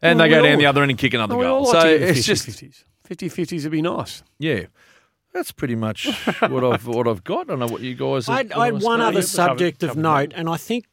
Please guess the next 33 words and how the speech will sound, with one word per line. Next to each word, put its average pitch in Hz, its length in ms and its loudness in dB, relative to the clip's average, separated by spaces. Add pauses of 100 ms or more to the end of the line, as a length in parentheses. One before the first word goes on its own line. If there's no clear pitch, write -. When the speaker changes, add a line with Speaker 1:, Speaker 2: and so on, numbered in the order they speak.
(120)
Speaker 3:
this 185 180 -4
is 151 160 -4
a, 147 180 -4
an 143 140 -6
area 147 340 -2
that 135 180 -8
we 139 320 -6 (200)
have - 340 -12
to, 135 720 -4
it's 143 200 -10
a 151 80 -4
psychological 151 960 -6
thing 135 280 -10
as 117 160 -10
much 131 220 -10
as 117 120 -8
anything 117 380 -8
else. 117 400 -12 (520)
Who 285 260 -2
would, 277 220 -6
who 233 180 -2
do 254 60 -2
you 233 120 -2
think - 460 -6 (180)
are 156 260 -6
our 143 120 -4
best, 143 420 -8 (460)
um, 127 460 -12 (840)
uh, 120 60 -18 (260)
our 120 120 -12
best, 143 440 -12 (580)
uh, 113 320 -12 (480)
kickers? 170 580 -8